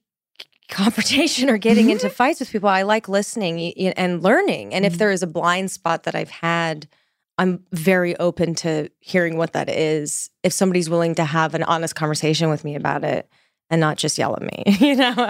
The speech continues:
Speaker 1: um, like I was saying, when things that I say get really taken out of context and turned into this, uh, Evan Rachel Wood's attack on so-and-so, you know, when really I'm just, I'm,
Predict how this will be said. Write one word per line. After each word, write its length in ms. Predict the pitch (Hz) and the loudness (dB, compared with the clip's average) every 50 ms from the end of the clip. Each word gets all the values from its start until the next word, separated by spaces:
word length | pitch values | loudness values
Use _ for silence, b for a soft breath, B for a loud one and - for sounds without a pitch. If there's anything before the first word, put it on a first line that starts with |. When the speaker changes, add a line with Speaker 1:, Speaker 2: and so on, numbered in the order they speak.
| 220 - | 0 0
Speaker 1:
um, 180 | 240 220 233 - 233 202 208 - B B B B B 226 B | 0 -2 -2 -2 -2 -4 -4 -6 B B B B B -6 B
like 200 | 180 208 214 - | 2 2 2 2
I 80 | 214 | 2
was 120 | 196 196 185 | 0 0 -2
saying, 460 | - - 185 175 175 170 165 165 156 | -4 -2 -2 -2 0 -2 -4 -4 -4
when 200 | 165 165 165 165 | -2 -2 -2 -4
things 420 | - - - - 185 170 170 156 143 | -6 -8 -4 -2 -2 -2 -2 -4 -4
that 100 | 165 160 | -2 -2
I 100 | 160 156 | -2 -2
say 320 | - - - 170 160 165 | -2 -2 -2 0 0 -2
get 280 | 151 - 160 143 - _ _ _ _ _ _ _ - | -2 -2 -4 -4 -6 _ _ _ _ _ _ _ 0
really 280 | 170 190 190 180 175 | 2 2 4 4 2
taken 260 | 165 - 180 165 170 | 0 0 0 0 0
out 140 | 170 165 160 | 0 0 0
of 80 | 160 156 | -2 -4
context 560 | - 165 160 160 165 - 170 160 156 - - | -2 -2 0 0 0 -2 -2 -2 -2 -2 -4
and 100 | 165 156 | -6 -4
turned 220 | - 165 160 160 | -2 -2 -2 -2
into 280 | 165 160 - - 160 160 | -2 -2 -2 -2 -2 -2
this, 440 | 151 147 156 156 147 - - - - | 0 0 -2 -2 -2 -4 -6 -2 -2
uh, 280 | 156 156 151 151 151 147 b b b b b b | 0 0 0 0 -2 -4 b b b b b b
Evan 180 | 285 285 277 | 0 2 2
Rachel 220 | 277 277 247 254 269 | 2 0 0 -2 -4
Wood's 140 | 269 247 254 | -4 -4 -4
attack 720 | 240 - - - - - - - 320 285 - - - - | -4 -4 -4 -4 0 0 0 0 0 -2 -6 -8 -4 0
on 320 | 262 233 220 226 220 208 | 2 2 2 2 0 -2
so-and-so, 760 | 202 185 - - - 330 339 320 302 277 - - 214 202 190 190 | -6 -10 -6 0 0 2 2 2 -2 -4 -2 0 2 2 2 0
you 140 | 190 202 | -2 -2
know, 220 | 202 196 185 190 180 B B B B B B B - | -2 -2 -2 -2 -4 B B B B B B B 0
when 140 | - 240 262 | 0 2 4
really 320 | 285 302 311 294 277 254 | 4 4 4 4 2 2
I'm 100 | 240 233 | 0 0
just, 320 | 214 240 233 - - - - - | 0 -2 -2 -2 -6 -12 -6 -4
I'm, 240 | 220 208 208 202 | -4 -4 -4 -6